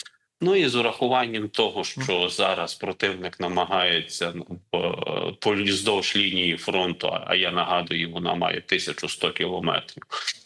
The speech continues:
Speaker 1: ширини, звичайно, намагається перекидати свої війська, змінювати акценти тиску для того, щоб і змушувати нас розтягати резерви,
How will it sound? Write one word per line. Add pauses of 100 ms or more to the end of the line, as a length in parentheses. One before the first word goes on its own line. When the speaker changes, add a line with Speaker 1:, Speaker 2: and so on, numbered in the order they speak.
(320)
Speaker 1:
ширини,
звичайно,
намагається
перекидати
свої
війська,
змінювати
акценти
тиску
для
того,
щоб
і
змушувати
нас
розтягати
резерви,